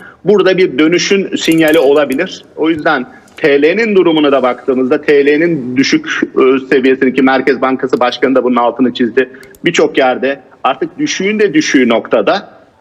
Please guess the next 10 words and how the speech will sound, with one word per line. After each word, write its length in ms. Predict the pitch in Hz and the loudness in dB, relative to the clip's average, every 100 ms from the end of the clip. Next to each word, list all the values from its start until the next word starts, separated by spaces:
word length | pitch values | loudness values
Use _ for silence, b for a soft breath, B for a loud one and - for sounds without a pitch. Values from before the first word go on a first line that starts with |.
| 120 | -2
rekabetçi 580 | 135 170 165 185 185 208 | 0 0 0 0 -2 -4
kur 180 | - | 0
olmalı 640 | 170 165 165 180 196 220 - | 2 2 2 0 0 -2 -2
tabii 260 | 165 151 160 | -2 0 0
ki 180 | - - | -2 -2
ama 280 | 170 185 - | 0 -2 -2
istikrar 680 | 160 - 202 196 202 208 143 - | -2 0 -4 0 2 2 0 0
her 240 | 147 147 | 0 0
şeyden 360 | 139 127 123 107 | 0 0 0 -2
önce. 380 | 110 101 104 | -2 -2 -4